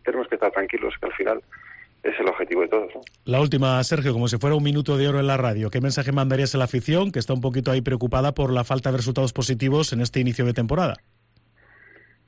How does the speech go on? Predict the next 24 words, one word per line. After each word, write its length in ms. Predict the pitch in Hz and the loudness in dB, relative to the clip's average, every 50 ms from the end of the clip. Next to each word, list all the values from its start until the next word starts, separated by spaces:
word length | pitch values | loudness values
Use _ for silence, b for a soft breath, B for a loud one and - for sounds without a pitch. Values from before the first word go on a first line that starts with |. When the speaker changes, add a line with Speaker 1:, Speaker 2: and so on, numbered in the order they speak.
| _ _ _ _ | _ _ _ _
Speaker 1:
Bueno, 320 | - 165 165 143 135 147 - | 0 2 2 2 2 0 0
que 60 | 104 | -4
estén 220 | 98 - 120 117 | -4 -4 -4 -2
tranquilos, 460 | 101 107 101 92 110 110 113 123 - - - | -2 -2 -2 0 -2 -2 -2 -2 -4 -4 -4
que 60 | - 98 92 87 87 87 85 85 82 - - | 0 0 2 2 2 2 0 -2 -2 -2 -2
al 100 | 85 95 | -2 -2
final 360 | - 104 98 107 107 110 107 B B B B B B B B B B B B - | -2 0 2 2 2 2 0 B B B B B B B B B B B B 0
lo 140 | 127 135 | 0 2
que 120 | 135 135 127 | 2 2 0
tenemos 340 | 135 120 120 117 113 104 - | 0 -2 -2 -2 -4 -4 -4
que 80 | 123 | -6
exigir 460 | 107 - 101 95 - - 107 104 92 101 | -6 -6 -8 -10 -6 -4 -2 0 0 0
a 40 | 95 | -2
estos 220 | 90 - - - | -2 -6 -12 -10
chicos 340 | - - - - 151 135 113 - | -10 -12 -4 -2 -2 -2 -2 -4
es, 180 | - 92 90 - - - - - - - | -8 -8 -8 -8 -12 -20 -20 -18 -14 -12
eh, 1080 | - 52 53 62 - 76 - - 101 - 90 95 95 - 98 98 92 90 101 104 104 107 | -8 -6 -6 -6 -6 -6 -6 -4 -6 -4 -4 -2 -4 -2 -2 -4 -2 0 0 0 0 0
el 100 | 110 107 | 0 0
máximo 500 | 120 139 135 - - - 123 117 110 101 | 0 0 0 0 -2 -2 0 0 2 2
cada 200 | 101 98 101 101 | 2 4 4 4
día 240 | 110 120 113 107 | 4 2 2 2
para 180 | 92 95 95 92 | 2 0 -4 -2
ser 160 | - 123 104 | -2 -4 -4
mejores, 460 | 104 104 98 - 139 139 143 135 123 | -4 -10 -6 -2 0 2 2 2 0